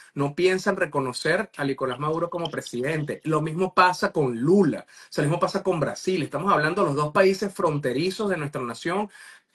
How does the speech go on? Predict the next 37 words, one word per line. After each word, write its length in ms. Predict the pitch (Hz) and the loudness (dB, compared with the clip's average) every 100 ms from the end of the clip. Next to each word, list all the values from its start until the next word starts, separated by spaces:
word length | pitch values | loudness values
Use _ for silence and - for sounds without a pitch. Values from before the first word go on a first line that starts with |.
| _ - 151 147 143 | _ -10 -8 -6 2
Lo 200 | 175 196 | 6 6
más 180 | 214 - | 4 4
probable 680 | 214 190 214 185 131 101 - | 6 10 10 8 4 -6 -8
que 100 | 135 | -10
suceda 640 | 131 - 196 143 92 92 | -8 0 4 4 0 -10
es 100 | 127 | -4
que 120 | 175 | -2
si 200 | 151 170 | -2 -2
asume 600 | 127 - 254 233 131 - _ _ _ - | -2 -2 0 0 -2 -6 _ _ _ -6
Nicolás 420 | 143 139 143 165 | -4 0 0 2
Maduro 320 | 190 185 190 | 4 6 6
la 120 | 196 165 | 6 2
presidencia 680 | 147 - 151 196 185 151 | -2 -2 2 4 4 2
y 40 | 139 | -2
hace 200 | 131 175 | -2 -2
todo 220 | 170 175 | 2 2
un 160 | 175 180 | 4 4
acto 460 | 180 165 190 175 151 | 2 2 -2 -2 -2
de, 440 | 143 135 120 110 - - _ - | -2 -2 -4 -6 -14 -20 _ -6
de, 200 | 135 131 | -4 -4
de 140 | 135 143 | -4 -2
transición 680 | 143 135 123 - 175 185 185 | 0 -2 -6 -2 4 6 6
a, 200 | 156 117 | 6 4
a 140 | 139 | 2
él 140 | 156 185 | 2 2
mismo, 340 | 208 151 147 - | 2 2 -4 -8
<laughs> 400 | 156 147 - 123 | -14 -16 -18 -14
una 120 | 135 127 | -10 -10
cosa 320 | 127 - 135 | -10 -12 -16
muy, 240 | 127 117 110 | -14 -12 -10
muy 180 | 120 151 | -6 -4
rara, 300 | 135 107 107 - - - | -4 -6 -10 -18 -20 -4
de 80 | 160 | 2
transición 500 | 170 175 165 151 180 | 4 4 0 2 4
a 80 | 202 | 6
él 80 | 208 | 4
mismo, 480 | 226 208 151 156 | 2 2 2 -2